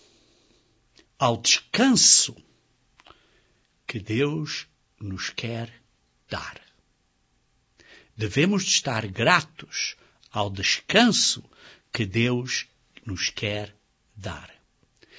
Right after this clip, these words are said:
E como eu disse há pouco, para manterem uma mar-, marcazi-, uma marcazinha aí na, em Deuteronômio cinco, vejamos então de volta Deuteronômio cinco, versículo doze a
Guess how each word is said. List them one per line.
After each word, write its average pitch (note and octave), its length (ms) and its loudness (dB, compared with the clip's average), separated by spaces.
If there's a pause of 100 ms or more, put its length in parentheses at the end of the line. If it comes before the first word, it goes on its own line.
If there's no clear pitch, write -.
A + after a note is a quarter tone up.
(180)
E C#3 80 -4
como B2+ 180 -2
eu A#2 40 0
disse B2 240 0
há B2 80 2
pouco, G#3 320 2
para G#2 160 -4
manterem G#2 400 2
uma G#2 120 -2
mar-, G#2+ 200 -4
marcazi-, G#2+ 600 -4 (440)
uma A2+ 120 -4
marcazinha G#2+ 560 0
aí A2+ 120 2
na, G2+ 220 -2 (300)
em G#2+ 140 -4
Deuteronômio G#2 800 -2
cinco, - 520 0
vejamos G3 380 0
então F3 260 -2
de D3 80 -2
volta B2 420 0 (320)
Deuteronômio B2 960 2 (100)
cinco, - 640 0 (760)
versículo G3 720 -2 (180)
doze G2 640 -2 (640)
a A2+ 240 0